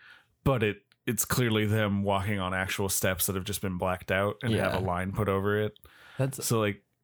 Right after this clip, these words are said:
Speaker 1: I would love to see, like, go back Exorcist style and, like, <laughs> remaster the scene with the good
Speaker 2: Yeah.
Speaker 1: effects and,
Speaker 2: That,
Speaker 1: like,
Speaker 2: that's what I
Speaker 1: <laughs>
Speaker 2: love about, like, people who work in the industry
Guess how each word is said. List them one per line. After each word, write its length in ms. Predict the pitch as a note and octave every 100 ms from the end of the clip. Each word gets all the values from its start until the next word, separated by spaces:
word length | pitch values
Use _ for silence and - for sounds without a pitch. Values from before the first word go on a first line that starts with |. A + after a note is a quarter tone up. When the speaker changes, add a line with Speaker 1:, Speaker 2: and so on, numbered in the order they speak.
| _
Speaker 1:
I 120 | A2+ B2+
would 100 | C3+
love 200 | D3+ C#3
to 80 |
see, 280 | C3+ C#3 B2
like, 360 | A#2 G#2+ G2 -
go 140 | - A2
back 360 | G#2+ G#2+ A2+ -
Exorcist 540 | A2 F#2+ A#2+ G#2+ A2+ -
style 360 | A2+ A2 A2+
and, 120 | G#2+
like, 120 | A2 G#2+
<laughs> 60 |
remaster 640 | B2+ G#2+ G#2 G#2+ - B2+
the 80 | A#2
scene 400 | A#2+ - B2 A#2+ D#3+
with 100 | C3
the 60 |
good 160 | G#2+ F#2+
Speaker 2:
Yeah. 100 | F#2+
Speaker 1:
effects 580 | A2 A#2 A2+ - - -
and, 180 | G2+
Speaker 2:
That, 180 | A2 A#2+
Speaker 1:
like, 100 | - - - - - F3+
Speaker 2:
that's 200 | C3 C3
what 100 | G3
I 80 | C#3
Speaker 1:
<laughs> 120 | A2
Speaker 2:
love 100 | A2
about, 280 | A#2 G2+ F#2+
like, 200 | F#2+ F#2+
people 300 | G#2+ A2 A2
who 220 | - G2+
work 400 | F#2 G2 F#2+ - - _ _ -
in 200 | G#2+ G2
the 100 | D#2+
industry 840 | F#2+ G2+ G#2+ - A2+ A2+ B2